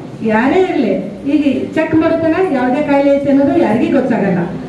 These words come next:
ಅದಕ್ಕೆ ಏಡ್ಸ್ ಬರೋದು ಕೇವಲ ನಾಲ್ಕೇ ಮಾರ್ಗಗಳ ಮೂಲಕ ಅಂತ. ನಾವು ಏಡ್ಸ್ ಅದನ್ನ ನಾವು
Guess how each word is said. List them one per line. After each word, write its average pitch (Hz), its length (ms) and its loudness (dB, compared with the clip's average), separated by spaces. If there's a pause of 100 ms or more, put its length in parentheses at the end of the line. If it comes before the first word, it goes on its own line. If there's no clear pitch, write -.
ಅದಕ್ಕೆ 320 520 2
ಏಡ್ಸ್ 302 340 0
ಬರೋದು 311 420 0
ಕೇವಲ 320 420 2
ನಾಲ್ಕೇ 254 520 2
ಮಾರ್ಗಗಳ 294 480 0 (140)
ಮೂಲಕ 208 300 0
ಅಂತ. 190 240 -6 (500)
ನಾವು 294 260 2
ಏಡ್ಸ್ 277 300 0 (760)
ಅದನ್ನ 302 280 2
ನಾವು 320 360 2